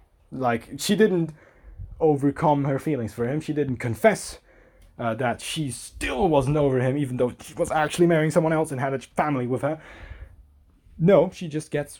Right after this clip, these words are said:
almost killed, and that's all it needs to apparently convince the guy to be in love with you. Whatever. It was, uh, whatever. It's a, it's a, uh, you know, I don't expect too much from this anime, but Jesus Christ, you found a way to fuck up.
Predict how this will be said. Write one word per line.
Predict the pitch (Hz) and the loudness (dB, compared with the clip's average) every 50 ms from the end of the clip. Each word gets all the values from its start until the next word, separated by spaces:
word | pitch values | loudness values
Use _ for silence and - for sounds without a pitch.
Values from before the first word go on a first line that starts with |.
| _ - | _ -4
almost | 139 139 147 147 - - | -4 -2 -2 -2 -2 2
killed, | 214 170 151 147 | 4 4 4 4
and | - 127 127 | 2 0 0
that's | 123 117 113 - - | 0 0 0 -2 0
all | 143 147 151 147 | 2 4 4 4
it | - 170 160 160 | 4 0 0 -2
needs | 147 143 - - | -4 -4 -4 -6
to | 160 | -8
apparently | 143 135 131 131 123 120 | -4 -4 -4 -4 -4 -6
convince | - 151 147 143 123 | -4 -4 -4 -4 -4
the | - 139 | -4 -2
guy | 120 117 113 113 | -2 0 -2 -2
to | - 120 | -4 -8
be | 101 98 95 135 139 | -10 -4 -2 0 2
in | 139 151 | 2 2
love | 143 120 107 | 2 2 0
with | 110 98 | -2 -4
you. | 110 104 107 113 113 135 135 | -4 -4 -6 -6 -8 -6 -2
Whatever. | 143 143 139 135 127 123 110 113 117 104 - - - - - - - | 0 2 2 2 2 0 -2 -8 -10 -10 -12 -14 -16 -16 -14 -14 -14
It | 127 135 135 131 123 123 | -12 -10 -8 -6 -4 -2
was, | 135 131 123 127 | -2 0 -2 -2
uh, | 117 117 113 127 131 135 135 135 123 | -4 -6 -8 -8 -8 -8 -6 -6 -6
whatever. | 117 110 101 90 - - - _ _ _ _ _ _ _ _ _ _ _ _ _ _ _ _ _ - | -6 -6 -6 -8 -10 -12 -16 _ _ _ _ _ _ _ _ _ _ _ _ _ _ _ _ _ 0
It's | - 180 - | 2 2 2
a, | 175 | 2
it's | - 135 131 - - | -2 -4 -6 -6 -6
a, | 143 | -8
uh, | - - - 117 117 92 98 | -8 -8 -12 -10 -10 -10 -8
you | 135 151 | -6 -6
know, | 123 90 - - - - - - _ _ - | -6 -6 -8 -12 -20 -20 -20 -20 _ _ -2
I | - 196 | 2 4
don't | 233 226 | 4 4
expect | 190 - - - 147 123 - - | 4 2 0 -2 -2 -2 -2 -4
too | 139 | -6
much | 127 113 113 - | -4 -6 -6 -8
from | - 120 110 | -8 -8 -6
this | 110 113 107 | -6 -6 -6
anime, | 104 110 110 110 113 110 110 | -6 -8 -6 -4 -4 -4 -4
but | 101 101 98 - - 131 | -2 -2 -4 -4 -6 -10
Jesus | 120 110 139 202 226 208 165 165 160 | -4 0 2 4 4 4 2 0 -2
Christ, | - - 147 135 123 - - | 0 0 2 2 0 -2 -4
you | 131 117 113 | -8 -8 -8
found | - - - - 175 156 165 165 156 | -10 -6 2 2 4 4 4 4 2
a | |
way | 143 147 139 | 2 2 0
to | 135 139 | -2 -4
fuck | - - 139 139 - | -4 -4 -4 -4 -4
up. | 135 104 - - | -6 -8 -8 -10